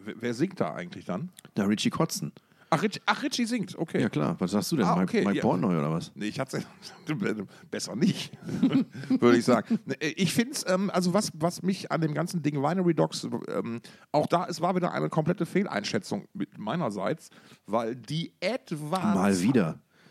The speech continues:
Speaker 1: Ja, natürlich. Ähm, ich steh zu meinen Verfehlungen und Falschaussagen.
Speaker 2: <laughs>
Speaker 1: Ähm, gutes Thema, da müssen wir gleich mal an, <laughs> da müssen wir gleich noch mal anschließen. Ähm, die aber ungefähr zur Zei-,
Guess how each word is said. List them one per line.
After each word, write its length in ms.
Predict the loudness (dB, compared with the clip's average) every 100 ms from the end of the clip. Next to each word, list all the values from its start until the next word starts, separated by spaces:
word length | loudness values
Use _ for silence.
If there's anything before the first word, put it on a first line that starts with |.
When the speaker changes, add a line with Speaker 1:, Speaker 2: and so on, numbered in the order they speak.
| -6
Speaker 1:
Ja, 280 | -2 0 -2 -8
natürlich. 480 | -12 -8 -8 -8 -12 -20 _ _ _
Ähm, 280 | 2 2 2
ich 160 | -4 -2
steh 160 | -2 0
zu 120 | 0
meinen 220 | 0 -2
Verfehlungen 640 | -2 -6 -2 -2 0 -2 -4
und 280 | -10 -12 -14 -20 _ _ -18
Falschaussagen. 1000 | -12 -4 -4 -4 -2 -2 -2 -6 -6 -10 -20 -4
Speaker 2:
<laughs> 100 | -4 -2 -2 -4 -6 -16 -6
Speaker 1:
Ähm, 400 | -2 0 -2 -6 -14 -20 -20 -20 _ _ _ _ _ -20 -20 -18 -10
gutes 260 | -2 -2 0
Thema, 220 | 0 2
da 80 | 0
müssen 180 | 0 2
wir 60 |
gleich 120 | 2
mal 100 | 2 0
an, 160 | 0 -2 -2
<laughs> 60 | -2
da 80 | 2
müssen 200 | 2 2
wir 60 |
gleich 120 | 0
noch 80 | 2
mal 120 | 0
anschließen. 440 | 0 -4 -4 -6 -10 -16 -20 -16 -4
Ähm, 240 | -2 -2 -8 -10
die 280 | -6 -4 2
aber 260 | 4 4
ungefähr 480 | 2 4 2 2 0
zur 220 | 0 -2
Zei-, 480 | -2 -6 -4 -4 -4